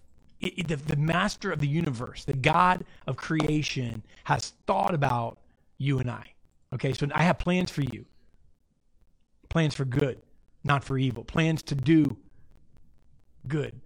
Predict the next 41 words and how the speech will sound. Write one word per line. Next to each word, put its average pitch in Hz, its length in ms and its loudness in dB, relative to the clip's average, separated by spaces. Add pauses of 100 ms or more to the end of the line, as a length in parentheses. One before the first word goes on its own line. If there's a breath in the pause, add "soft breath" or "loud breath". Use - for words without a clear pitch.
with 139 320 0
you. 107 140 -10 (1700)
And 143 100 -2
then 143 160 0
you 139 60 -2
got 127 280 -4 (300)
<clears throat> 240 300 2
favor, 139 500 0 (560)
which - 200 -2
we 139 80 4
like, 139 420 2 (280)
but 135 100 -2
I 139 40 2
wanna 135 160 0
break 120 220 -2
it 120 80 -4
down 139 220 2
a 131 40 0
little 123 200 -2
more 135 520 0
over 120 120 -6
the 123 40 -4
next 123 140 -6
couple 117 200 -6
of 113 60 -6
days. 117 380 -4 (640)
We'll - 80 -6
talk 127 220 -2
about 127 220 -2
this 120 200 -4
in 123 60 -6
maybe 120 160 -4
a 120 100 -6
couple 120 300 -8
of 113 40 -6
days. 131 260 -2 (280 loud breath)
And 147 80 2
then 160 80 4
we 165 80 0
got 147 320 2
faith. - 400 -8